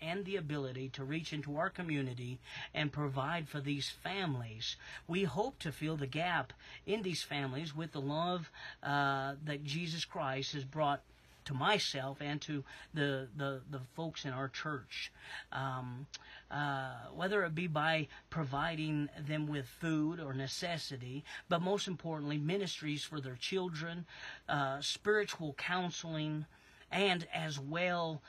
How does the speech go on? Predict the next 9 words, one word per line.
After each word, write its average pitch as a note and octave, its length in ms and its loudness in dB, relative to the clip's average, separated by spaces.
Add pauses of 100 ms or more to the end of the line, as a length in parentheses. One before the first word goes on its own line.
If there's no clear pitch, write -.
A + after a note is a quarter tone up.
(160)
spiritual E3+ 960 0 (320)
guiding, D3+ 640 2 (640)
uh, D#3+ 280 6
in E3+ 160 0
their E3+ 140 2
life, D3+ 460 2
so - 260 -4
that D#3 220 2
way D#3+ 240 -2